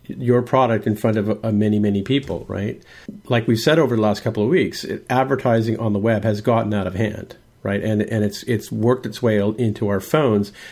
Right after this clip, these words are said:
which we're paying for. We're paying for data packages. We're paying for, uh, needless stuff. I mean, so, you know, we pay for all those ads to get downloaded to our devices if we're not blocking them,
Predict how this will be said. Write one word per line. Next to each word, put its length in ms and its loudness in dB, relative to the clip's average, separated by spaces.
which 220 0
we're 140 4
paying 320 2
for. 200 -4
We're 220 0
paying 300 2
for 120 -4
data 360 2
packages. 680 -2
We're 100 -4
paying 260 0
for, 540 0
uh, 180 0
needless 480 2
stuff. 380 -2
I 40 0
mean, 240 0
so, 560 0
you 120 -4
know, 100 0
we 180 2
pay 220 0
for 180 0
all 120 2
those 160 0
ads 220 0
to 60 -10
get 140 -2
downloaded 380 0
to 100 0
our 100 2
devices 480 -2
if 160 -4
we're 120 2
not 420 -2
blocking 380 0
them, 200 -12